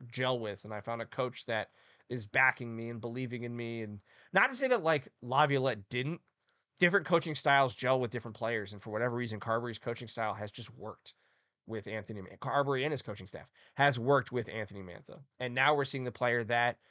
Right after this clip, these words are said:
the Caps will have an interesting decision to make in terms of the offseason. Do you offer him a new contract? Do you let him go? Do you try and trade him at the deadline or after the season to get something for him?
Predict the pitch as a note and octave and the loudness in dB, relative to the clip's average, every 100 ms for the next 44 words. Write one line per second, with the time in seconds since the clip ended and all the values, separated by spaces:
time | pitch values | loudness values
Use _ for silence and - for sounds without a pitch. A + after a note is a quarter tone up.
0 | _ _ C#3 - C#3 D3 C#3 C#3 A#2 C#3 | _ _ -8 2 2 2 2 0 0 -4
1 | C3+ - A2 - A3 D3+ A#2 A#2 A#2+ A2+ | -4 -6 -4 -2 -2 -2 -2 -4 -4 -6
2 | A#2+ G#2+ A2 D3+ F3+ A#2 G2 F#2 _ _ | -6 -4 2 4 4 -2 -8 -12 _ _
3 | _ _ _ _ - G#2 A2+ A#2+ B2+ A#2+ | _ _ _ _ -8 -2 2 2 2 -4
4 | A#2 B2+ C#3 G3+ A3 - - B2+ A#2 A2+ | 0 2 2 4 2 0 -16 -12 -6 -4
5 | G#2+ G2+ B2 C3 G3+ D#3+ B2 A#2+ B2+ A#2+ | -4 -4 -2 0 0 -2 -10 -4 -2 -2
6 | A2+ C3 B2+ B2 A#2 _ _ _ - A#2 | -2 -4 -4 -4 -8 _ _ _ -10 -6
7 | A#2 C3 C3 B2+ B2 A#2+ A#2 G#2+ A2+ - | -2 2 2 4 2 2 0 -2 -6 -6
8 | C#3 B2 A2 B2 B2 - - A#2+ B2 A2+ | -6 -6 -6 -6 -6 -6 -6 -6 -6 -8
9 | B2 C3 G#2 E2 | -4 -4 -4 -12